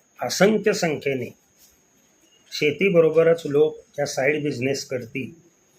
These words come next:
वळू लागलेले, त्याच्यामुळं ही कॅटेगरीसुद्धा अतिशय चांगली कॅटेगरी. या दोन कॅटेगरीवरती जर तुम्ही व्हिडिओ बनवत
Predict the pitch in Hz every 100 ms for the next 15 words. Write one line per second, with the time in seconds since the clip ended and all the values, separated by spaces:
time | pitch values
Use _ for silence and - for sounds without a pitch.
0 | _ _ _ - - - 123 139 160 156
1 | 113 110 107 117 _ _ _ _ _ _
2 | _ 165 160 190 214 208 185 214 190 180
3 | 175 180 190 - _ _ _ _ _ -
4 | 156 143 180 202 139 - 156 202 - 165
5 | 123 110 - 98 107 90 - - _ _
6 | _ _ _ _ _ - _ _ _ _
7 | _ _ _ 131 170 147 143 196 254 -
8 | 202 202 196 208 202 180 170 180 190 190
9 | 185 175 185 147 151 175 185 185 - -
10 | - 131 143 135 160